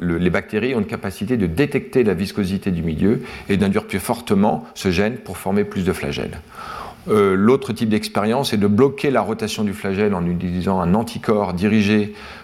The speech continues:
contre, euh, euh, cette protéine laf et qui a, crée une agglutination et qui empêche la libre rotation de ces flagelles. Et cela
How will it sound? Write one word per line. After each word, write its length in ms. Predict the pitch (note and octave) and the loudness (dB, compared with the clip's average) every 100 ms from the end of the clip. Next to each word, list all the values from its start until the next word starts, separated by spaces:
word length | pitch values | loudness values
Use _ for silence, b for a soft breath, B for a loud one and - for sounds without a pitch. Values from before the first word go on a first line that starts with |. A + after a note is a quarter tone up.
| B | B
contre, 500 | - A#3+ A#3 - - - | 0 4 4 0 -4 0
euh, 340 | G2+ F2 E2+ - | 2 2 0 0
euh, 420 | E2+ E2 D#2+ D2 | 2 4 4 2
cette 220 | D2+ F2+ | -2 -4
protéine 380 | - F#2 - D#2+ | -4 -6 -4 0
laf 320 | F#2+ C#3 C#3 - | 2 2 -2 -12
et 40 | |
qui 180 | F2 - | -8 -4
a, 80 | F#2+ E2+ | -4 -6
crée 360 | - G#2+ G#2+ G#2 | -4 0 2 2
une 160 | F2 E2+ | 0 0
agglutination 800 | A2 A2+ A2 A2 A2 G2+ - C3 | 0 0 -2 0 0 0 0 -2
et 60 | B2 | -2
qui 160 | - | -2
empêche 420 | - G#2+ A#2+ A#2 | 0 0 0 -2
la 80 | F2+ | 0
libre 320 | F2+ A#2 A2 | 4 4 4
rotation 460 | G2 F2+ G2 G2 F#2+ | 2 0 -2 -4 -4
de 60 | F#2 | -4
ces 120 | F2 | -4
flagelles. 480 | - E2+ F#2 A#2 C#3+ B B B B | -2 0 0 0 -2 B B B B
Et 80 | - | -4
cela 300 | F2+ - G#2 | 0 2 2